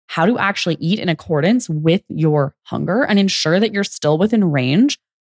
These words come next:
of the amount of nutrients that you're supposed to be consuming, right? That's how I stayed super, super full during my prep on very low calories. And I was eating so much and I was not hungry. I mean, I, I really wasn't hungry. Like, I wanna say I was, but I wasn't.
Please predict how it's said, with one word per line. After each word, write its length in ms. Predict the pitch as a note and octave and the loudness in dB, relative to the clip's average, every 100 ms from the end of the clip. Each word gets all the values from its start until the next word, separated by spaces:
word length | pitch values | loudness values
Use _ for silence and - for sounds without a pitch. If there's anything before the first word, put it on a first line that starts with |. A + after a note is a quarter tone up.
| _ | _
of 440 | F3+ F3 E3 D#3+ - | 2 2 0 -4 -6
the 140 | E3+ F3 | 0 2
amount 440 | D#3+ D#3+ D3 F3 | 2 2 2 0
of 60 | F#3+ | -2
nutrients 400 | C3+ E3+ E3 - | -4 -2 -4 -4
that 80 | |
you're 100 | D#3 | -6
supposed 540 | E3+ - - - D3 - | -4 -4 -4 -2 -2 0
to 60 | D#3 | -2
be 160 | D3+ | -2
consuming, 720 | - C#3+ C#3 - E3 D3 - | -2 -2 -2 0 2 2 -2
right? 220 | C#3+ E3 - _ _ | 0 -2 -4 _ _
That's 240 | D3+ C3 - | -4 -4 -2
how 300 | G3+ A3+ A#3+ | 0 0 0
I 320 | D#3 C#3+ D#3+ | -2 -2 -2
stayed 340 | - D#3+ D#3 | -4 -4 -4
super, 380 | D#3 - F#3+ F#3 | -6 -4 -2 -2
super 300 | F3+ F3+ F3+ | 0 0 -2
full 220 | F3 D#3 D#3 | 0 0 2
during 220 | D3 D#3 | 2 2
my 100 | D3 | 0
prep 320 | C#3+ C#3 - | 0 -2 -2
on 240 | E3+ E3 D3+ | -2 -2 0
very 300 | D3 D3+ D3 | 0 2 2
low 180 | C#3+ | 0
calories. 540 | C3+ - - G2+ - - _ - | 0 -4 -6 -8 -14 -16 _ -2
And 120 | E3+ | 0
I 80 | E3+ | 2
was 140 | G3+ | 0
eating 320 | E3+ E3+ D#3+ - | 0 0 -2 -6
so 300 | - F#3 F3+ | -6 0 2
much 260 | A#3 - - | 0 -2 -4
and 120 | D#3+ | -4
I 60 | |
was 120 | E3 F3+ | -2 -2
not 160 | F3 | -2
hungry. 300 | F3+ E3 - | -2 -6 -6
I 80 | - | -2
mean, 240 | D#3+ D3+ - _ _ - | 0 -2 -4 _ _ -4
I, 140 | E3 - | -2 2
I 60 | |
really 220 | E3 F3+ F3+ | 2 2 2
wasn't 240 | F#3 D#3+ | 0 0
hungry. 260 | F#3 A3+ E3+ | -2 0 -2
Like, 160 | D3+ | 0
I 40 | D#3 | 2
wanna 200 | D3+ F3 | 2 0
say 120 | E3 | 0
I 60 | |
was, 240 | C#3+ F3+ F3 | 2 0 0
but 100 | D3 | 0
I 80 | C#3+ | 2
wasn't. 360 | F3+ G#3+ - | 0 -2 -8